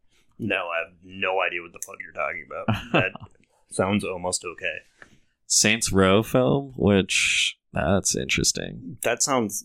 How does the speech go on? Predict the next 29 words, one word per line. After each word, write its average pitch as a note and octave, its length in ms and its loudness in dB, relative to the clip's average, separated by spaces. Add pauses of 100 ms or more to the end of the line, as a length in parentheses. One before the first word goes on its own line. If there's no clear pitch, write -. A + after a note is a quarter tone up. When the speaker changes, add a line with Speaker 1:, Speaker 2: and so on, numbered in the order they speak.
Speaker 1:
like E2+ 260 -8
garbage. E2 480 -8 (260)
Speaker 2:
Yeah. D2+ 400 2 (460)
Speaker 1:
That A#2+ 160 0
sounds C3+ 300 0
like C#3 220 0 (120)
a C#3 100 0
lot G#2 260 0
of G2+ 100 -10
people F#2+ 300 0
aren't F#2 280 -6
going F2+ 340 -8
to F#2+ 100 -12
know E2+ 300 -8
that E2 120 -12
that's E2+ 240 -8
even F2 220 -12
a D#2+ 120 -16
game. E2 380 -10 (100)
'Cause G2 200 -14
didn't G#2+ 320 0
Saints G#2+ 360 -4
Row, F#2+ 220 -2
like, F2 300 -6 (920)
fall F2 380 -2
quickly F2+ 400 -8
out E2 100 -6
of - 60 -18
favor? E2+ 320 -6